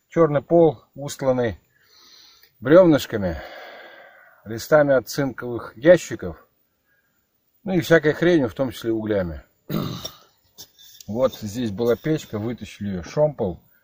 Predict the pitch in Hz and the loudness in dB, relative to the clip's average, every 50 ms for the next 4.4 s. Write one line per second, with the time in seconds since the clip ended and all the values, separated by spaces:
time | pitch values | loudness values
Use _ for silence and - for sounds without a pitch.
0 | _ _ 90 107 123 151 160 - - - 147 - - 127 120 117 110 98 - - | _ _ -10 2 4 4 4 4 0 -6 -8 -2 2 4 4 4 4 0 -6 -16
1 | - - - _ _ _ _ _ _ _ _ _ - _ _ _ _ _ _ _ | -20 -20 -20 _ _ _ _ _ _ _ _ _ -20 _ _ _ _ _ _ _
2 | - - _ _ _ _ _ _ _ _ _ _ _ _ _ _ _ _ - 127 | -6 -6 _ _ _ _ _ _ _ _ _ _ _ _ _ _ _ _ -6 -2
3 | 147 151 - - 165 - - 180 170 151 - - 175 - - - - 143 131 151 | -2 -2 0 -2 -6 2 4 4 4 6 4 2 2 2 2 -4 -4 -2 -2 0
4 | 147 156 139 - - 147 131 117 | -2 -2 -4 -2 -2 -2 -2 -2